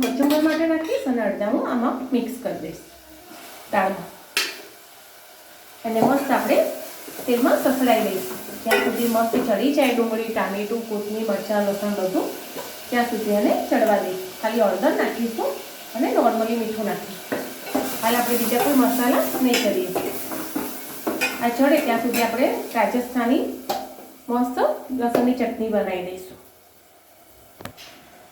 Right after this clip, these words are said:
આમાં મેં લસણ અને મરચું, ધાણા જીરું અને સહેજ પાણી લઈ લીધું. હું મિક્સરમાં જ ફેરવી દઈશ એટલે આપણી લસણની ચટણી તૈયાર થઈ જશે. તો આ છે આપણી લસણની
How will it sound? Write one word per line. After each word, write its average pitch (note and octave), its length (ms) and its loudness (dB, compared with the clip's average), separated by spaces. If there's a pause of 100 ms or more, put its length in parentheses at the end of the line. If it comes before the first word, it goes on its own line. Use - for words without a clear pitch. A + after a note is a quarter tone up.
(280)
આમાં B3 320 6
મેં B3 140 4 (500)
લસણ F4+ 300 2 (200)
અને C#4 160 4 (140)
મરચું, - 340 0 (160)
ધાણા A3+ 300 2
જીરું G#3 260 -6 (260)
અને B3+ 200 4
સહેજ A#3 260 0
પાણી A#3 240 2
લઈ D#4+ 100 4
લીધું. C4+ 280 4
હું A#3 180 2
મિક્સરમાં B3+ 400 4
જ B3+ 80 2
ફેરવી G#3+ 320 0
દઈશ C4+ 160 2
એટલે B3 240 0
આપણી C4 240 2
લસણની A#3 400 0
ચટણી E4+ 280 2 (460)
તૈયાર G#3+ 380 2
થઈ F#3+ 240 -2
જશે. - 240 -10 (2000)
તો G3 140 -10
આ G3 160 -4
છે A#3 80 -2
આપણી G#3 240 -2
લસણની G#3+ 500 0